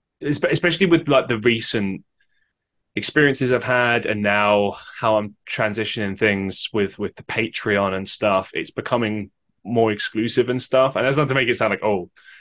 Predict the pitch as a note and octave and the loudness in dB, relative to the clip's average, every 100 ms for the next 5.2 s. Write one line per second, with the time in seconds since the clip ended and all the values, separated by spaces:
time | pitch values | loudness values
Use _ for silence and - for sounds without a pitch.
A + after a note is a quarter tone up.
0 | - - F#2+ G#2 G2 F#2 F#2+ F2 E2 - | -14 -8 -6 -6 -8 -4 -2 -2 -6 -8
1 | G2 F2 - G2+ F#2 F#2 G#2 F2+ F2 - | -8 -8 -6 -6 -8 -6 -4 -4 -4 -2
2 | G#2 - - - _ - G#2+ - A#2+ C3+ | -2 -4 -20 -20 _ -2 -2 0 0 0
3 | C3+ D3+ C3 C3 B2 B2 A#2 A#2 A#2 G#2 | 2 4 4 4 4 4 4 2 2 0
4 | - - A#2 A2 - - - A2 G2+ G2+ | 0 0 -2 -2 -4 -10 -2 0 2 0
5 | F#2 | -2